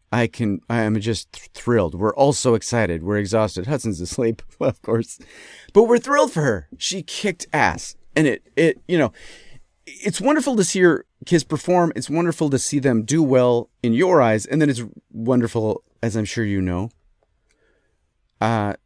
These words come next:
to, to see all that hard work recognized. So, um, so the, so the next day, my daughter did not have to compete.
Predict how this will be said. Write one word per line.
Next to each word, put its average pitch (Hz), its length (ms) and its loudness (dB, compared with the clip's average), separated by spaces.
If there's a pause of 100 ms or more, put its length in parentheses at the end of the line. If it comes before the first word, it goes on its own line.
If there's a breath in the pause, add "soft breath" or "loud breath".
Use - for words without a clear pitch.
to, 143 260 -4
to 165 160 0
see - 260 0
all 226 120 6
that 185 160 4
hard 151 260 0
work 175 240 2
recognized. 92 760 -2 (4000)
So, 160 640 0
um, 113 420 -2 (680)
so - 160 -2
the, - 280 -8 (140)
so 185 180 2
the 156 120 2
next 185 540 -2
day, 113 600 0 (800)
my 156 160 4
daughter 156 280 6
did 147 160 -2
not 156 200 4
have 135 160 0
to 113 80 -6
compete. 90 380 -6